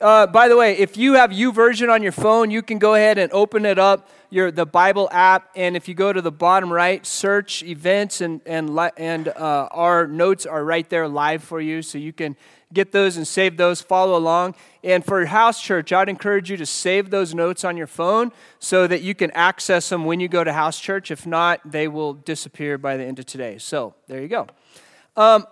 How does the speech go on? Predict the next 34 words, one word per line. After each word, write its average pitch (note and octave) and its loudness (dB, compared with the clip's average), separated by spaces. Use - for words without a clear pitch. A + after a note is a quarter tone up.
I B3+ 4
am E4+ 2
going B3+ 4
to G#3+ -10
jump A3 -2
in A3 2
right G#3 4
into A#3 -2
Acts G3 -2
chapter G#3+ -2
twelve. G3+ 0
We're F#3+ 0
gonna B3 0
go G#3 2
through G#3+ -6
nineteen G#3 -4
verses F#3 -4
today, F3 0
but G#3 0
it's G3+ -2
actually C4 -2
gonna B3 2
be A3+ -4
a G3+ 4
very, G3+ 2
very A3 0
simple G#3 -2
message E3+ -2
that D#3 -8
I F3 0
think G#3+ -6
is F#3+ -4
gonna F3+ -2
impact G3 -6